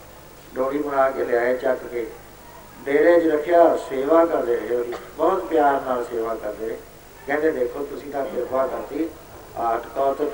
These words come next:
ਕਰਕੇ ਮੇਰੇ ਤੋਂ, ਮੈਨੂੰ ਸੇਵਾ 'ਚ ਲਾ ਲਿਆ।" ਉਹਦੇ ਤੇ ਐਡਾ ਬੜਾ ਅਸਰ ਪਿਆ ਕਿ ਸਭ ਕੁਝ ਛੱਡ ਛਡਾ ਕੇ ਉਹਨਾਂ ਦੇ ਹੀ ਆਸ਼ਰਮ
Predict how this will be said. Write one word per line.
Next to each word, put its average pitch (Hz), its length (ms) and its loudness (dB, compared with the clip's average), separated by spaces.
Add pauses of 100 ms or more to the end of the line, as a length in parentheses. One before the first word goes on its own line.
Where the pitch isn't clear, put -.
ਕਰਕੇ 139 360 2
ਮੇਰੇ 139 160 -2
ਤੋਂ, 139 340 -2 (140)
ਮੈਨੂੰ 139 220 -6
ਸੇਵਾ 120 340 -2
'ਚ - 100 -6
ਲਾ 120 180 -2
ਲਿਆ।" 107 240 -6 (1400)
ਉਹਦੇ 180 280 6
ਤੇ 180 200 4
ਐਡਾ 170 340 6
ਬੜਾ 160 320 8
ਅਸਰ 160 200 2
ਪਿਆ 160 260 6
ਕਿ 170 180 4
ਸਭ 156 180 0
ਕੁਝ 180 240 4
ਛੱਡ 139 240 0
ਛਡਾ 147 280 2
ਕੇ 160 160 0
ਉਹਨਾਂ 170 240 2
ਦੇ 175 120 2
ਹੀ 170 60 4
ਆਸ਼ਰਮ 151 340 4